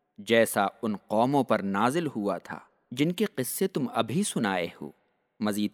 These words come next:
تاکید کے طور پر مشرکین مکہ سے کہا گیا کہ تم لوگ اللہ کے عقاب سے بچنے کے لیے اس کی وحدانیت کا اقرار کرو،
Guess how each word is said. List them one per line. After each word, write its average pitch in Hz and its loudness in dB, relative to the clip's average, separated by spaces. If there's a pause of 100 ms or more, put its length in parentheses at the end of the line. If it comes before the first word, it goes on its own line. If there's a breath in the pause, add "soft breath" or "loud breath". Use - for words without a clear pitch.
تاکید 120 0
کے 101 -4
طور 113 4
پر 110 -4
مشرکین 104 -2
مکہ 113 -2
سے 104 -6
کہا 110 -4
گیا 95 -4 (460)
کہ 208 -2
تم 208 2
لوگ 220 6 (100)
اللہ 131 4
کے 101 -2
عقاب 127 2
سے - -4
بچنے 175 0
کے 120 -2
لیے 98 -4 (320)
اس - -2
کی 143 0
وحدانیت 139 2
کا 110 0
اقرار 135 2
کرو، 87 -8